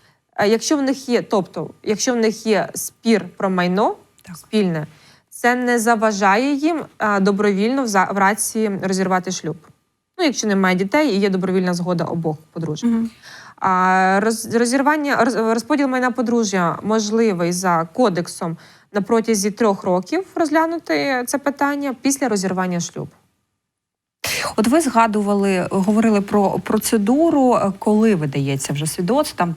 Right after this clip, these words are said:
Speaker 2: проходить так якийсь час. Коли можна знову укладати офіційні стосунки?
Speaker 1: А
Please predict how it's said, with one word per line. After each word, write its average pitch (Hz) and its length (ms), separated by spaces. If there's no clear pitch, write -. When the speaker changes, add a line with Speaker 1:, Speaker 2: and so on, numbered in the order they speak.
Speaker 2:
проходить 175 500
так 165 240
якийсь 170 440
час. 247 400
Коли 285 340
можна 269 400
знову 214 580
укладати 196 680
офіційні 220 640
стосунки? - 720
Speaker 1:
А 226 300